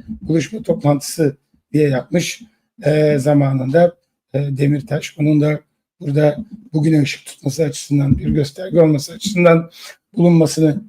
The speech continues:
önemsiyorum. Peki mevzu ne? Mevzu şu. E, artık Cumhuriyet Halk Partisi Genel Başkanı'nın sırtında çok ağır bir yük var. Başka bir yük var. Başka bir, e, tablo var. Ve,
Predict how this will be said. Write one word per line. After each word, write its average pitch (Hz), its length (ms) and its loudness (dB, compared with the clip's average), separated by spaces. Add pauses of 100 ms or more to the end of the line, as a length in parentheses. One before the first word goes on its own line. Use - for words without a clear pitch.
(120)
önemsiyorum. 147 680 0 (300)
Peki 208 220 6
mevzu 214 400 6
ne? 190 240 0 (280)
Mevzu 185 300 0
şu. 139 320 -2 (500)
E, 175 200 6 (240)
artık - 440 0 (280)
Cumhuriyet 196 380 0
Halk 240 220 2
Partisi 208 360 -6
Genel 190 300 2
Başkanı'nın 170 500 0
sırtında 180 800 2 (320)
çok 233 380 2
ağır 170 280 8
bir 160 100 4
yük 143 300 0
var. 113 320 -12 (420)
Başka - 380 0
bir 202 60 2
yük 165 240 -2
var. - 260 -8 (300)
Başka 165 360 2
bir, 202 240 0
e, 160 300 6
tablo 139 380 0
var. 113 260 -12 (520)
Ve, 262 220 6